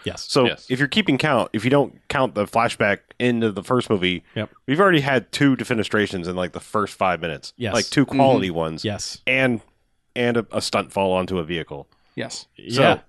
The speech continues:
Speaker 2: So, you know
Speaker 4: Yeah.
Speaker 2: we're fans of people going through windows.
Speaker 1: Mm-hmm.
Speaker 4: We are.
Speaker 2: This movie has it.
Speaker 3: Delivers.
Speaker 2: <laughs> It has it in spades,
Speaker 1: It
Speaker 2: man.
Speaker 1: yes.
Speaker 2: It just
Speaker 1: It, it does.
Speaker 4: <laughs> Mm-hmm.
Speaker 2: Wow.
Speaker 1: Uh, there's another thing we like.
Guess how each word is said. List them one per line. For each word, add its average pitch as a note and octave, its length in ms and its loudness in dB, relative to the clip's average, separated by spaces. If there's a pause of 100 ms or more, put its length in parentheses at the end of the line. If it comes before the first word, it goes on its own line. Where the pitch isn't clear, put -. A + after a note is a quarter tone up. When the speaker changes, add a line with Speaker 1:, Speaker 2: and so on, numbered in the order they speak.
(260)
Speaker 2:
So, - 460 -6
you E3+ 180 6
know F3 220 6
Speaker 4:
Yeah. E3+ 80 6
Speaker 2:
we're D#3+ 80 8
fans C#3 380 2
of A2+ 140 -2
people B2+ 220 0
going A#2+ 220 4
through A2+ 160 2
windows. G2 680 2 (100)
Speaker 1:
Mm-hmm. G#2 240 -12 (160)
Speaker 4:
We C#3+ 180 6
are. A2 160 2
Speaker 2:
This B2 300 2
movie G#2+ 480 2 (380)
has - 440 0
it. - 40 -2
Speaker 3:
Delivers. A2 500 0
Speaker 2:
<laughs> - 680 0
It A#2 160 2
has A2 260 2
it G2+ 160 0
in F2 100 -4
spades, E2+ 500 -2
Speaker 1:
It - 40 -8
Speaker 2:
man. E2 300 -2 (180)
Speaker 1:
yes. F#2+ 180 0
Speaker 2:
It G2 40 0
just - 200 -6 (460)
Speaker 1:
It, G2+ 140 -8 (240)
it A#2+ 140 0
does. D3 520 2
Speaker 4:
<laughs> - 80 -18
Mm-hmm. C3+ 320 -4
Speaker 2:
Wow. F2 220 -2 (380)
Speaker 1:
Uh, B2 260 4
there's D#3 240 2
another G#3+ 260 4
thing B2+ 180 2
we G#2+ 120 2
like. G#2 340 -2